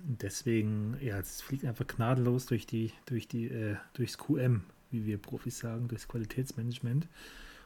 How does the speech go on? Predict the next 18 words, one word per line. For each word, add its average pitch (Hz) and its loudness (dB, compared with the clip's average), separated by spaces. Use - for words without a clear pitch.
Und - -4
dann 113 2
heißt - 0
neu 123 4
aufnehmen. 123 2
Ähm, 131 2
aber 139 -2
ich 175 -4
würd 175 4
schon 147 8
mal 139 6
gleich 131 4
mal 123 4
mein 107 0
Hassenswert 110 -2
als - -6
Anfang 110 -4
machen, 120 0